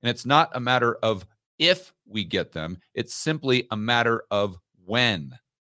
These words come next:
But although you know we're facing all of these problems, you don't know what to do about it.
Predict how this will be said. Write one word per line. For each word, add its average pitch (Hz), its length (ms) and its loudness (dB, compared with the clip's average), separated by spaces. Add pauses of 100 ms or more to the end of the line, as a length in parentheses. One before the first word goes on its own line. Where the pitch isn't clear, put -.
(280)
But 139 120 2
although 147 240 6
you 151 180 0
know 151 380 2
we're 123 160 2
facing 139 480 0
all 139 340 4
of - 140 -6
these 113 220 -4
problems, 117 840 2 (320)
you 135 120 -6
don't 139 540 2
know 110 240 -2
what 131 280 0
to 151 100 -10
do 170 340 -2
about 101 380 2
it. - 160 -18